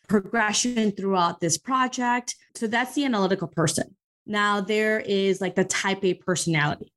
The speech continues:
That means just get to the point. I don't need to know the fluff. I don't need to know where you got this data. I just want you to get to the bottom line.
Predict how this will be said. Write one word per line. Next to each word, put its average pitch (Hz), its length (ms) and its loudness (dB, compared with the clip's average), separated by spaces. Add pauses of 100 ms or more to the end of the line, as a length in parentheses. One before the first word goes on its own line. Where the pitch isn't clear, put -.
(140)
That 196 140 -2
means 202 220 0
just 190 240 -6
get 180 140 0
to 226 80 0
the 226 60 -2
point. 208 380 0
I 180 60 0
don't 190 240 0
need 220 160 0
to 240 80 -6
know 254 120 2
the 269 80 -2
fluff. 202 380 0
I 190 80 0
don't 214 180 2
need 214 200 0
to 196 120 -2
know 196 200 2
where 175 240 0
you 202 120 2
got 220 200 -4
this 190 160 2
data. 202 380 0 (480)
I 233 120 2
just 233 260 -2
want 196 280 0
you 196 240 2
to 175 120 0
get 175 280 -2
to - 100 0
the 165 60 -2
bottom 156 320 0
line. - 180 -4